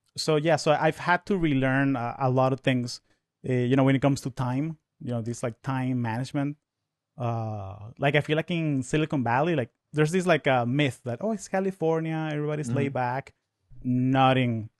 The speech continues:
Speaker 1: tech, <laughs> not in tech. You know, like, people have this urge to, like, fill their agenda. You know, it's like,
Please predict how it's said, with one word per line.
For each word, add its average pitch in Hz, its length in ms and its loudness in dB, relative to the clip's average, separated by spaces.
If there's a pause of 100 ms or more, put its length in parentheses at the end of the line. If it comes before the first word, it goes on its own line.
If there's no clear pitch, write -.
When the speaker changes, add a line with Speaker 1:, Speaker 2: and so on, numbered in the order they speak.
Speaker 1:
tech, - 340 -8 (220)
<laughs> - 240 6
not 156 340 4
in 139 140 2
tech. - 340 -12 (520)
You 131 80 -4
know, 127 60 2
like, 123 80 -2
people 143 180 4
have 147 180 6
this 131 180 -4
urge 151 380 4
to, 131 80 -2
like, 120 180 -4
fill 151 260 2
their 139 200 2
agenda. 120 720 -2
You 113 80 -6
know, 113 100 -6
it's 107 80 -10
like, 110 140 -10